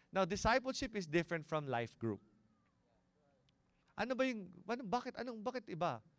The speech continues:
You can have a disciple in your life group, but the life group is really not really for discipleship. The, the life groups that we have is really for relationships.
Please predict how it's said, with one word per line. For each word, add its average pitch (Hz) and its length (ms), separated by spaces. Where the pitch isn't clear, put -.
You 170 240
can 262 180
have 220 380
a 190 80
disciple 170 680
in 208 240
your 160 160
life 117 360
group, 123 260
but 160 140
the 170 80
life 180 340
group 185 220
is 175 160
really 208 320
not 180 320
really 160 240
for 147 220
discipleship. 117 760
The, 165 180
the 170 80
life 233 340
groups 185 260
that 175 140
we 175 140
have 156 240
is 165 140
really 202 200
for 165 260
relationships. 135 880